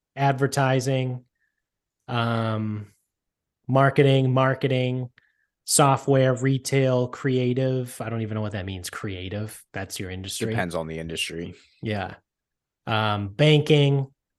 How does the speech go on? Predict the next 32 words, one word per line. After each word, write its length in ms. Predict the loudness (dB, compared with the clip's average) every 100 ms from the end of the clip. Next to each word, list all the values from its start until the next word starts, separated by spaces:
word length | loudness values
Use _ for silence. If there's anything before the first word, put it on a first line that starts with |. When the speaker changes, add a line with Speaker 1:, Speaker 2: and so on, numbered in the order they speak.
| _ 0
Speaker 1:
nonprofit, 1000 | 2 2 0 0 0 -2 -4 -4 -4 -12 _ _ _ _ _ -2
environmental 680 | 2 4 4 4 4 2 -2
consulting. 760 | -4 -4 -2 -2 -2 -2 -2 -8 _ -20
I 80 | -6
think 200 | -4 -2
you 60 | -4
can, 320 | -4 -6 -8 -8
you 100 | 0
can 120 | 2
Speaker 2:
You 40 |
could 60 | 4 4
Speaker 1:
probably 20 |
Speaker 2:
probably 200 | 4 4
Speaker 1:
do 80 | 4
Speaker 2:
work 260 | 2 2
fucking 320 | 0 -2 -2 -2
six 260 | -2 -2
hours 260 | -4 -4 -6
a 60 |
week 220 | -6 -4 2
and 80 |
Speaker 1:
Yeah, 80 | 2
Speaker 2:
we 40 | 2
could 80 | 0
figure 120 | 0
that 60 | 2
Speaker 1:
exactly. 280 | 0 -2 -6
Speaker 2:
one 20 |
out. 1160 | -10 -12 -18 _ _ _ _ _ -2 0 0 0
Speaker 1:
Um, 140 | -2 -2
tech, 540 | 2 4 2 -6 -18 _ _ 0
tech, 460 | 2 2 0 -18